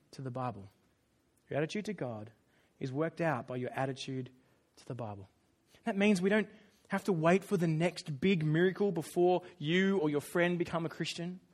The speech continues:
The Bible says that it will make you wise for salvation. It is God's interpretation of history. These events happen. No historian will claim that Jesus didn't live.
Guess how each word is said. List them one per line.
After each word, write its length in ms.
The 80
Bible 260
says 520
that 120
it 140
will 80
make 240
you 80
wise 380
for 80
salvation. 460
It 120
is 140
God's 260
interpretation 720
of 100
history. 540
These 160
events 400
happen. 340
No 160
historian 800
will 100
claim 300
that 100
Jesus 280
didn't 240
live. 380